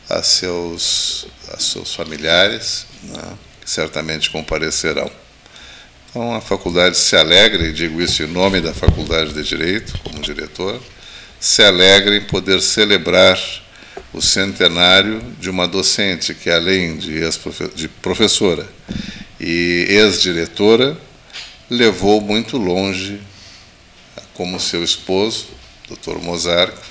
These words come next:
foi presidente do T S T e integrou a O I T, sendo também presidente da O I T, é, Organização Internacional do Trabalho, ambos,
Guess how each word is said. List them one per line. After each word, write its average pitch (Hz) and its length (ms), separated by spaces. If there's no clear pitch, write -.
foi 85 260
presidente 87 640
do 67 140
T - 160
S 80 260
T 87 360
e 87 160
integrou 90 680
a 80 60
O 87 160
I 80 140
T, 104 360
sendo 78 380
também 87 480
presidente 80 680
da 80 100
O 76 140
I 76 80
T, - 320
é, 90 1120
Organização 80 380
Internacional 80 720
do 76 80
Trabalho, 110 480
ambos, 104 640